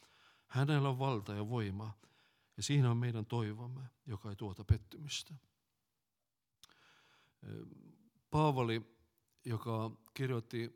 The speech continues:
eh, toisen korintalaiskirjan alussa, eh, se, hänen sanoma siinä on myös lohdutuksen sanoma, ja hän kirjo-, kirjoitti tätä ylivoimaisten vaikeuksien keskeltä.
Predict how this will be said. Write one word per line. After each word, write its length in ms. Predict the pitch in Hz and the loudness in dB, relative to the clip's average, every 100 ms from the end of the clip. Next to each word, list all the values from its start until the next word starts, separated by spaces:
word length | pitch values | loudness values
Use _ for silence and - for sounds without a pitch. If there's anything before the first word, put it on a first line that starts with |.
| - | -14
eh, 320 | 135 113 107 104 | -8 -6 -6 -4
toisen 440 | 139 143 131 117 | -2 -2 -2 -6
korintalaiskirjan 840 | - 135 139 - 110 107 127 117 - | -4 -2 -2 -4 -6 -4 -4 -6 -2
alussa, 580 | 139 139 104 - 107 101 - - - - _ - | 0 2 2 0 -2 -8 -14 -20 -20 -20 _ -16
eh, 80 | 123 131 170 151 147 | -14 -14 -16 -16 -12
se, 320 | 147 135 127 | -8 -6 -4
hänen 400 | 120 139 131 123 - 117 - - _ _ _ _ | 0 2 0 -2 -8 -14 -16 -20 _ _ _ _
sanoma 540 | - - 139 143 135 117 | -10 0 4 6 4 4
siinä 340 | - 143 127 | 2 0 -2
on 60 | 120 | -4
myös 300 | 127 113 - | -4 -4 0
lohdutuksen 680 | 139 135 127 - 113 - 104 | 2 2 0 -4 -8 -6 -4
sanoma, 440 | 127 120 104 98 | -2 -2 -2 -4
ja 80 | 104 | -2
hän 240 | 135 135 - - | 0 0 -4 -8
kirjo-, 580 | 151 139 117 - _ - | -4 -4 -4 -8 _ -8
kirjoitti 380 | 160 160 123 123 | -4 -4 -6 -8
tätä 320 | 120 120 113 - - - - | -6 -2 -4 -4 -20 -14 -4
ylivoimaisten 1000 | 180 185 143 127 151 143 117 107 117 113 | -2 2 2 4 4 4 2 0 -2 0
vaikeuksien 600 | 139 123 107 - 107 98 | 0 0 -4 -6 -8 -6
keskeltä. 720 | 123 - - 156 139 160 | -2 -2 -2 -10 -14 -16